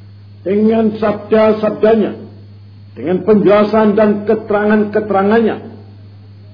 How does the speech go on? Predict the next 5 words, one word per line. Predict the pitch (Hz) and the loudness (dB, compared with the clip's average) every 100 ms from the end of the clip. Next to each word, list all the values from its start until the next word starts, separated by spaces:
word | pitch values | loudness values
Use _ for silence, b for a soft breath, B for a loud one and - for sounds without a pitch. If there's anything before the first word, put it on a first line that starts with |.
| - - | -20 -14
Karena | - 160 151 160 156 151 113 104 - - 165 131 - | -4 -4 -2 -2 -2 -4 -8 -16 -18 -18 -16 -16 -10
walaupun | 156 175 240 254 294 254 | -2 2 2 2 0 0
pada | - 220 214 208 | 2 2 4 2
saat | 208 196 214 247 | 2 0 0 -4
itu | - 226 - | -4 -4 -4